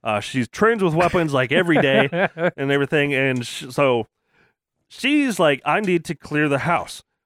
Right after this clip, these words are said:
Speaker 1: She grabs a shotgun with the longest fucking barrel. I mean, I swear to God, it was, like, a six-foot-long gun.
Speaker 2: Yeah, it was stupid.
Speaker 1: Like
Speaker 2: It's the old style fucking, I don't even know what they're called.
Speaker 1: Uh, it's like a, <sighs> the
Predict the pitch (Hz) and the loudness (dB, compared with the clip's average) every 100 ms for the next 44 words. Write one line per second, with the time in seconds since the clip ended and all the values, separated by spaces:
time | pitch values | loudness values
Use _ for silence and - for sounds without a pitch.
0 | _ - - 262 202 170 147 143 147 - | _ -12 -4 -4 0 0 2 0 -2 -12
1 | _ _ 127 117 - 220 240 175 135 127 | _ _ -12 -10 -2 2 2 0 -2 -2
2 | 120 - _ 127 110 110 127 220 277 233 | -6 -8 _ -4 -4 -2 0 0 -2 -6
3 | - 240 233 202 127 117 156 135 110 110 | -4 -2 -2 -2 -4 0 2 2 2 0
4 | 139 139 131 160 - 277 175 170 156 139 | 0 0 0 -2 -2 0 2 4 4 2
5 | 139 147 127 - - 262 - 208 165 165 | 2 0 -2 -8 -4 -4 -2 -2 0 2
6 | 165 147 113 135 147 82 165 226 117 123 | 2 0 -4 0 0 0 0 0 -2 -6
7 | - - 180 233 - _ _ _ _ _ | -8 0 0 0 -6 _ _ _ _ _
8 | _ 147 156 143 185 180 233 233 - 214 | _ 0 0 2 2 4 4 2 -2 2
9 | 202 185 175 156 196 180 170 147 131 127 | 4 4 2 0 -4 -4 -4 -6 -6 -10
10 | _ _ _ _ 160 208 143 143 143 110 | _ _ _ _ -2 0 0 -2 -6 -10
11 | - 156 135 95 117 120 123 123 - 208 | -4 0 0 -4 -4 0 0 0 0 -2
12 | - 117 107 98 - _ _ - - - | 0 -2 -2 -4 -10 _ _ -18 -18 -18
13 | - _ _ _ 117 | -20 _ _ _ -10